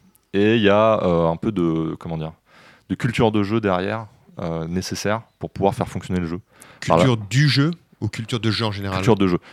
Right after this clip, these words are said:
Speaker 1: J'entends par là, euh, en fait, il y a une manière de jouer à la Clé des Nuages
Speaker 2: Ok.
Speaker 1: qui, euh, facilite une expérience de jeu,
Speaker 2: Ok.
Speaker 1: euh, satisfaisante.
Speaker 2: Ok.
Speaker 1: Euh, mais, euh, après, euh, Félix vous dirait que quelle que soit la manière dont tu interprètes les règles et tu joues,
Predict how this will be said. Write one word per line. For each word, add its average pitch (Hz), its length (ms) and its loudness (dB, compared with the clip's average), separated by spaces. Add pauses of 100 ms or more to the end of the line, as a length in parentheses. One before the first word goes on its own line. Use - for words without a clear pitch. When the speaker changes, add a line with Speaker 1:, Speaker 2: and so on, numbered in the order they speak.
Speaker 1:
J'entends 98 260 -2
par 92 220 6
là, 110 260 6
euh, 85 240 2
en 85 140 -2
fait, 120 240 0
il 98 40 2
y - 20 2
a - 20 2
une 87 100 -2
manière 117 460 2
de 98 100 2
jouer 98 360 -2 (220)
à 80 100 -6
la 82 100 -4
Clé 98 140 -6
des 90 100 0
Nuages 87 300 0
Speaker 2:
Ok. 107 60 -4
Speaker 1:
qui, 95 280 0 (640)
euh, 82 480 -2 (160)
facilite 120 560 -2
une 98 80 -2
expérience 98 480 -2
de 95 100 -2
jeu, 98 280 -2 (220)
Speaker 2:
Ok. 101 140 -6
Speaker 1:
euh, 82 400 2
satisfaisante. - 720 -8 (140)
Speaker 2:
Ok. 98 140 -10 (340)
Speaker 1:
Euh, 80 500 2
mais, 92 160 2
euh, 82 280 2 (340)
après, 113 220 0
euh, 78 340 2
Félix - 420 -8
vous 82 200 -12
dirait 95 240 0
que 80 240 -2 (200)
quelle 92 160 -4
que 92 100 -4
soit 92 180 -2
la 85 60 0
manière 87 240 -2
dont 85 120 -8
tu - 100 -14
interprètes - 400 -8
les 85 80 -6
règles 92 240 -4
et 80 160 -6
tu - 160 -18
joues, 95 280 -10